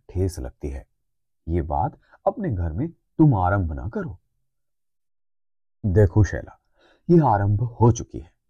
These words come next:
अब उसे रोकने में असमर्थ हूं। तब भी तुम कहती हो तो मैं ही कहकर देखूंगा कि क्या होता है।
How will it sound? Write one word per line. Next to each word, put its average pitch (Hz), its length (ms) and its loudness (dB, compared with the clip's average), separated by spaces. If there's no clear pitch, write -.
अब 80 120 -2
उसे 87 200 -6
रोकने 78 360 -6
में 104 280 -2
असमर्थ 90 480 -6
हूं। 82 200 -8
तब 185 180 2
भी 147 180 -2
तुम 139 240 -4
कहती 113 340 2
हो 95 180 4
तो 107 140 -4
मैं 85 300 -2
ही 110 200 4
कहकर 76 320 -12
देखूंगा 107 540 -4
कि 90 80 -8
क्या - 200 -16
होता 67 400 -16
है। - 60 -12